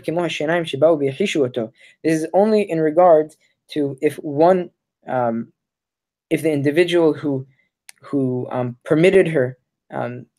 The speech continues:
to marry, um, who, yeah, who based on his, uh, testimony, it, we permit her to marry someone else, is the same status of the two who came and contradicted his testimony.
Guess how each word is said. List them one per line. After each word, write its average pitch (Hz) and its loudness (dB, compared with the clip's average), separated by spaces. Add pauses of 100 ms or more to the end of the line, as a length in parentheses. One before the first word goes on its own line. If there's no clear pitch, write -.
(440)
to - -6
marry, 151 2 (600)
um, 123 -10 (880)
who, 156 2
yeah, 156 6
who 147 -4
based 175 4
on 180 2
his, 175 -2 (120)
uh, 123 -6
testimony, 143 -2
it, 147 -8
we 147 -10
permit 160 -2 (400)
her 165 6
to - -6
marry 147 4
someone 139 -4
else, 156 0 (360)
is 160 0
the 139 -4 (120)
same 185 4
status 170 2
of 156 -6
the 143 -8 (120)
two 190 -2
who 156 -6
came 156 -4
and 156 -4
contradicted 160 -6
his 143 -6
testimony. 131 0